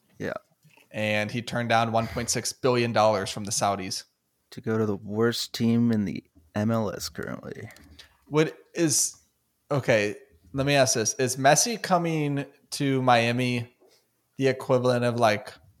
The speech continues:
Speaker 2: LeBron finishing his career going to play f-, in, like, the Euro League?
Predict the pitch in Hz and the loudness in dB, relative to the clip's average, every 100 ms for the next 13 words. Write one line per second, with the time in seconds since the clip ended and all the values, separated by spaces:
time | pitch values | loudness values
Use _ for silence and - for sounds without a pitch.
0 | _ _ _ _ 127 110 135 127 131 127 | _ _ _ _ -8 2 6 6 6 2
1 | 135 123 - 120 123 - - 120 117 113 | -2 -2 -6 -6 -6 -6 -10 -6 -4 -4
2 | 113 113 110 110 110 - 107 107 107 - | -2 -2 -2 -2 -4 -2 0 0 -6 -6
3 | 117 110 104 117 104 104 107 110 120 120 | -4 -2 -4 -4 -4 0 0 0 -2 -6